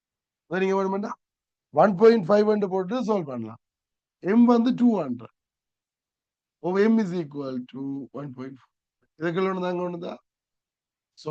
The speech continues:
two hundred by one point four eight. இதை நீங்கள் ஒன் பாயிண்ட் ஃபைவ். அப்ப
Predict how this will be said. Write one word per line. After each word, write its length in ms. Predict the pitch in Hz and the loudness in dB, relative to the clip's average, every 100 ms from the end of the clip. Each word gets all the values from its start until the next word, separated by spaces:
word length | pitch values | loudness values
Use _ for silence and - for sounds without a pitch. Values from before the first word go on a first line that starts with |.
| 147 127 | -6 0
two 140 | 233 233 | 4 6
hundred 320 | 214 185 165 139 | 4 0 -4 -6
by 140 | 143 147 151 - 135 | -6 -4 -6 -8 -6
one 100 | 175 151 | -4 -2
point 220 | 156 185 151 | -2 -2 -4
four 140 | 123 110 | -8 -8
eight. 140 | 107 _ _ _ _ _ _ _ - | -14 _ _ _ _ _ _ _ 2
இதை 100 | 202 247 | 8 10
நீங்கள் 220 | 254 254 220 | 12 10 8
ஒன் 100 | 226 208 | 6 6
பாயிண்ட் 220 | 247 202 | 6 6
ஃபைவ். 180 | 214 170 - _ _ _ _ _ _ _ _ _ _ _ - | 4 0 -4 _ _ _ _ _ _ _ _ _ _ _ -4
அப்ப 180 | 151 | 2